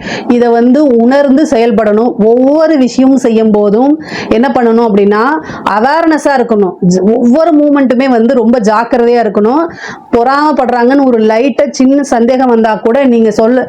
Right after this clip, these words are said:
செய்யக்கூடிய விஷயங்களை மத்தவங்களுக்கு சொல்லாம அமைதியா காரியத்தை க-, கணக்கச்சிதமா முடிக்கணும்னு சொல்லுவாங்கல்ல, அந்த மாதிரி பண்ணணும். ஏன்னா, நீங்க சொ-, செய்யக்கூடிய விஷயங்கள் மத்தவங்களுக்கு, உங்க கூட இருக்க நண்பர்கிட்ட நீங்க டிஸ்கஸ் பண்ணி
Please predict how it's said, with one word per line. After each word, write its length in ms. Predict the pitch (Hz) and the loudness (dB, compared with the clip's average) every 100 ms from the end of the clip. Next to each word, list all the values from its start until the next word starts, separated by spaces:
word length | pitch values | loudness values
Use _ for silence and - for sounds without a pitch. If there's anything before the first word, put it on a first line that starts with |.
| - - | -8 -8
செய்யக்கூடிய 600 | - 254 294 285 277 247 | -2 0 0 0 0 0
விஷயங்களை 520 | 226 220 254 226 254 | 0 0 0 2 2
மத்தவங்களுக்கு 600 | 240 220 240 240 220 202 208 | 0 -2 -2 0 0 -2 -2
சொல்லாம 400 | 226 240 254 240 | 0 0 2 0
அமைதியா 800 | 262 254 202 214 254 262 254 254 | 0 0 0 0 0 2 2 0
காரியத்தை 580 | 240 220 240 247 233 269 269 | -2 -2 0 0 -2 -4 -2
க-, 280 | 220 208 - - - - | -2 -2 -6 -10 -8 -4
கணக்கச்சிதமா 640 | 226 247 269 254 269 254 262 | -2 0 -2 -2 0 0 0
முடிக்கணும்னு 420 | 254 254 262 262 | 0 0 0 0
சொல்லுவாங்கல்ல, 300 | 233 233 226 | 0 0 0
அந்த 400 | 233 208 226 285 | 0 0 2 2
மாதிரி 240 | 269 254 262 | 2 0 0
பண்ணணும். 420 | 233 208 208 311 339 - - - - - - - - | 0 0 2 0 -2 -8 -20 -18 -16 -14 -14 -8 -2
ஏன்னா, 300 | 240 233 233 240 294 - - - | 0 0 0 -2 -4 -8 -8 -2
நீங்க 220 | 247 247 | 0 0
சொ-, 240 | 240 247 | 0 -2
செய்யக்கூடிய 480 | 226 247 285 285 262 | 0 0 0 0 0
விஷயங்கள் 460 | 233 262 247 240 226 | 0 0 0 0 0
மத்தவங்களுக்கு, 420 | 240 233 226 233 | 0 0 0 0
உங்க 180 | 226 208 | 0 0
கூட 220 | 247 247 | 0 0
இருக்க 260 | 233 233 220 | 0 0 0
நண்பர்கிட்ட 360 | 220 220 214 | 0 0 0
நீங்க 160 | 220 202 | 0 0
டிஸ்கஸ் 340 | 202 - 254 | 0 -2 -2
பண்ணி 380 | 247 233 233 | 0 0 0